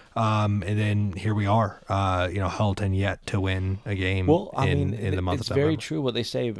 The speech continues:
Speaker 2: with college football. Champions are made in November. What, whatever you do in September, October, yes, it sets you up.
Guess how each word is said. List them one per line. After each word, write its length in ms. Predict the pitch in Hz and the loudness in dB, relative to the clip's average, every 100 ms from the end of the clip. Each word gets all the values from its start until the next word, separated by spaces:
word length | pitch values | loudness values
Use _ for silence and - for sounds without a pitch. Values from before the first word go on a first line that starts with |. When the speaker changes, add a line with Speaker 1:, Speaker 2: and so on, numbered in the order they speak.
| - 110 | -10 -8
Speaker 2:
with 240 | 110 - | -8 -4
college 220 | 113 107 | -2 -2
football. 280 | 117 117 101 | -4 -6 -6
Champions 680 | - - 107 107 117 123 110 | -4 -4 -4 -4 -6 -6 -4
are 80 | 110 | -2
made 240 | 113 110 | 0 0
in 80 | 107 | -2
November. 520 | 104 110 101 87 85 | -4 -4 -4 -4 -6
What, 360 | 58 101 104 - | -10 -6 -6 -6
whatever 400 | 98 101 101 107 | -8 -2 -2 -2
you 160 | 120 123 | -2 -2
do 280 | 120 127 123 | 0 2 2
in 220 | 113 - - | -2 -8 -14
September, 680 | - 120 - 117 120 113 | -6 -6 -4 -4 0 2
October, 640 | 104 - 123 127 104 95 - | 0 -2 -2 -2 -2 -6 -6
yes, 320 | 104 95 90 | -4 -4 -6
it 120 | 82 | -12
sets 320 | - 104 - | -4 -4 -4
you 120 | 107 120 | -2 0
up. 180 | 107 | -2